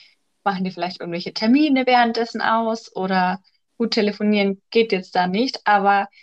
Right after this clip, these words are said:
sie versuchen halt dann mit dieser Zeit irgend-, sich irgendwas reinzulegen, was halt geht. Aber das ist ja auch nur ein Zeichen davon, dass sie es eigentlich nicht aushalten können, eine halbe Stunde vom ganzen Tag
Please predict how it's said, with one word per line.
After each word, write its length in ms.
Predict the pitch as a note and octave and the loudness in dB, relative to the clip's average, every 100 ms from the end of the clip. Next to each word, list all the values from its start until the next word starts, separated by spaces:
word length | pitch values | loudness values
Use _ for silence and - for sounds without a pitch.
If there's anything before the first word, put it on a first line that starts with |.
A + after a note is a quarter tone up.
| _ _ | _ _
sie 140 | - A3+ | -8 0
versuchen 440 | A3+ C#4 D#4+ C#4 | 0 0 -4 0
halt 160 | A#3+ A3 | 0 2
dann 120 | A3 | 0
mit 140 | A3 | -2
dieser 240 | A#3+ B3 B3+ | -4 -6 -4
Zeit 300 | A#3+ A3+ - | 0 0 0
irgend-, 360 | A#3 A3+ A3 - | -2 -2 -4 -6
sich 120 | G#3+ | -6
irgendwas 340 | - G3 F#3+ | -2 -2 2
reinzulegen, 480 | G3 A#3 A#3 A#3 G3+ | 2 0 0 -2 2
was 240 | G#3 G#3 | 0 0
halt 280 | G#3+ G3+ G3 | 0 0 -2
geht. 440 | - A3 G3 F3+ - _ _ _ _ _ _ _ | 0 2 2 0 -8 _ _ _ _ _ _ _
Aber 140 | - A3+ | 0 0
das 160 | G#3+ | 0
ist 60 | A3+ | 0
ja 180 | A#3 A#3 | 2 4
auch 100 | B3 | 2
nur 120 | A3+ | 0
ein 140 | G3 G3 | 0 -2
Zeichen 320 | A3 G#3 G#3 | -2 -2 -2
davon, 600 | G#3 A3+ A#3+ G3+ G#3 A3+ | 0 0 0 -6 -6 -6
dass 140 | F#3+ | -8
sie 60 | F#3+ | -10
es 60 | - | -4
eigentlich 200 | G#3 G3+ | -4 -4
nicht 200 | C4 - | -4 0
aushalten 400 | - - F#3+ G3+ | 0 0 -2 -2
können, 240 | A3 G#3 | -4 -2
eine 220 | A3 - | -2 0
halbe 380 | C4+ C4+ D#4+ D#4+ | 2 2 2 -4
Stunde 720 | - - C#4+ C#4+ A3+ F#3+ A3 B3+ _ _ _ _ | -10 -8 -6 -2 0 2 0 -2 _ _ _ _
vom 280 | - A3 G#3+ | -4 -2 0
ganzen 480 | A3+ A3+ C#4 - A#3 | 2 0 0 -4 -8
Tag 500 | A3+ A#3 G3+ G#3+ - | -2 2 2 0 -4